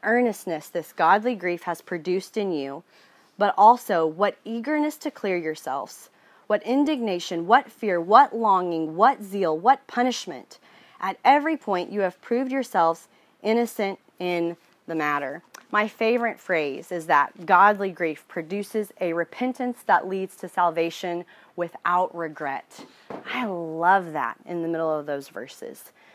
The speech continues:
Um, like that, that says, that says everything. Do you guys ever think, do you ever spend time thinking about, like,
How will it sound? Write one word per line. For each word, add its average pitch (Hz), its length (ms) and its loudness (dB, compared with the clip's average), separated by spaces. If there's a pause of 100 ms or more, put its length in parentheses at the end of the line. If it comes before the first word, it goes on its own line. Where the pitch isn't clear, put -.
(260)
Um, 160 480 -4
like 180 240 -4
that, 233 280 4 (140)
that 220 300 2
says, 214 480 0 (440)
that - 180 -8
says 254 220 -6
everything. 175 680 -10 (380)
Do - 80 -8
you 285 40 -10
guys 508 320 -4
ever 233 300 0
think, 175 440 -8
do - 80 -8
you 247 60 -2
ever 285 100 -6
spend - 280 -10
time 170 200 -10
thinking 165 420 -10
about, 151 280 -2
like, 147 220 -8